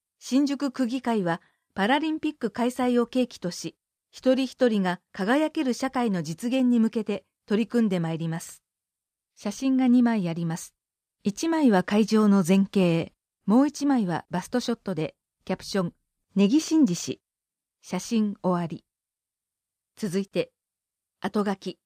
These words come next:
明けましておめでとうございます。謹んで、区民の皆様のご多幸とご健康をお祈り申し上げます。今年も、区議会を身近に感じていただけるような紙面作りに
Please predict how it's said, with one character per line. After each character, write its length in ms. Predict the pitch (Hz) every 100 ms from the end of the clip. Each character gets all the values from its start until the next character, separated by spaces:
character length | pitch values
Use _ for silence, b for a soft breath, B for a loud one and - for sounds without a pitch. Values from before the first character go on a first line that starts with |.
| _ _ _ _ -
明 80 | 190
け 140 | 269
ま 120 | 302
し 80 | -
て 100 | 196
お 80 | 180
め 100 | 190
で 120 | 220
と 160 | 214 208
う 40 |
ご 120 | 196
ざ 120 | 190
い 80 | 190
ま 120 | 175
す。 200 | 185 - _ _ _ _ _
謹 400 | - - 247 254
ん 80 | 226
で、 200 | 180 180 _ _ _
区 140 | 302
民 220 | 320 320 247
の 100 | 190
皆 220 | 202 233
様 260 | 226 202
の 140 | 175 165
ご 140 | 175
多 140 | 214 233
幸 220 | 220 214
と 260 | 208 202 _
ご 140 | 180 185
健 180 | 285
康 180 | 294 -
を 360 | 277 262 262 - _
お 100 | 208
祈 360 | 262 254 240 240
り 60 |
申 120 | 202 202
し 160 | 202
上 60 | 185
げ 100 | 170
ま 100 | 160
す。 240 | - - _ _ _ _ _ _
今 120 | -
年 240 | 190 233 220
も、 200 | 208 - _ _ _
区 120 | 214
議 140 | 240 302
会 260 | 277 220
を 80 | 175
身 140 | 180
近 240 | 175 240 240
に 140 | 233
感 240 | - 254 277
じ 120 | 269
て 140 | 277
い 60 | 262
た 120 | 269
だ 120 | 269
け 120 | 269
る 100 | 269
よ 120 | 262 262
う 60 |
な 100 | 214
紙 280 | 185 196 220
面 100 | 247
作 220 | 226 220
り 100 | 196
に 200 | 175 160